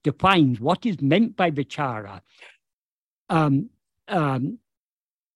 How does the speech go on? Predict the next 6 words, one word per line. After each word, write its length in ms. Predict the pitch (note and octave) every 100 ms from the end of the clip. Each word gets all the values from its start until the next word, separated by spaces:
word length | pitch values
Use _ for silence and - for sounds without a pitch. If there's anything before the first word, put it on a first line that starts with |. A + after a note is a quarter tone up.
| _ _ _ _ _ -
<clears throat> 120 | - - _ _
"Sadakalamam," 1080 | - - F#3 G#3+ A3+ - F#3+ D#3+ A#2+ A2 A#2 -
always, 760 | G3 G#3 F3+ B2+ A2 A2 - - - - _ _ _ C3
manate, 840 | C3 E3 A3 F3 - C3 G#2 C3 -
the 140 | C#3
mind, 560 | B2+ D3 D3+ A#2 A#2+